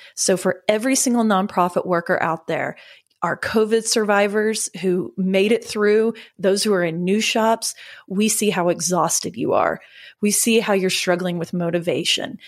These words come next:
And we dedicate a week on the podcast to dive into the dangers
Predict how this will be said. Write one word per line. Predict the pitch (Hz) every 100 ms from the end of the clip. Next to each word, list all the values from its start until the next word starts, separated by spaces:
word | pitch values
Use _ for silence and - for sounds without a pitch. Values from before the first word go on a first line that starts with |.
| - - - -
And | 202 190 180 -
we | 202 247
dedicate | 233 220 214 208 185
a |
week | 175 180 180
on | 175
the |
podcast | 156 156 160 - 143 - -
to | 180
dive | 180 170 175
into | 175 175
the | 175
dangers | 175 165 180 202 196 196